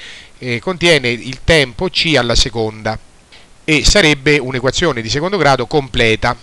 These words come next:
quindi da risolversi con la formula, eh, risolvente con la radice quadrata. Quindi, eh,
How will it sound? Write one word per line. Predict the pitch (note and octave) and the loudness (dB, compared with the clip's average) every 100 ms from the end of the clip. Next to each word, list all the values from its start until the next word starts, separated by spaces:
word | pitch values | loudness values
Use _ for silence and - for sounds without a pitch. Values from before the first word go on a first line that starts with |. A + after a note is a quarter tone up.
| - | -10
quindi | D3 B2+ | -6 -4
da | A#2+ | -2
risolversi | C#3+ - C#3+ C3+ B2+ - B2+ | -2 0 0 0 -2 -2 -6
con | C3+ B2 A#2 | -6 -6 -4
la | B2 | -6
formula, | C3+ B2 A#2 A#2+ A#2 A2 G#2 - - - | -4 -4 -4 -2 0 0 -4 -16 -20 -18
eh, | - A2+ A2+ | -8 -6 -6
risolvente | A#2 E3+ B2+ B2 A#2 | -6 -4 0 0 -2
con | A#2 | -4
la | A2+ | -4
radice | A2+ A2 A#2 | -4 -4 -4
quadrata. | B2 D#3 C#3+ G#2+ F#2 | 0 4 4 2 -6
Quindi, | - C3+ B2 G#2+ - - - | -6 -4 -4 -6 -16 -20 -18
eh, | - B2 G#2+ G#2+ | -8 -6 -4 -6